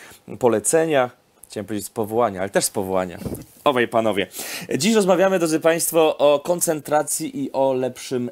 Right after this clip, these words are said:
zapamiętywaniu. Witaminy, y, szczególnie odpowiedzialne za to, to D trzy i B dwanaście.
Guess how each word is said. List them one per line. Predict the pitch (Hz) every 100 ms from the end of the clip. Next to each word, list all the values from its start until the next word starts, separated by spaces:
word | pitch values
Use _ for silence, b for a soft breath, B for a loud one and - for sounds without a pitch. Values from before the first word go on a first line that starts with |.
| -
zapamiętywaniu. | 113 120 139 131 120 110 104 107 139 170 117 113 107
Witaminy, | 117 113 113 139 139 107 104 110 110 113 104 104 104 101
y, |
szczególnie | - - - - 113 127 127 104 98
odpowiedzialne | 110 - 107 110 131 107
za | 101
to, | 123 123
to | 107 98
D | 101 117
trzy | 110 - - 160
i | - 131
B | 123
dwanaście. | 120 113 110 101 - 104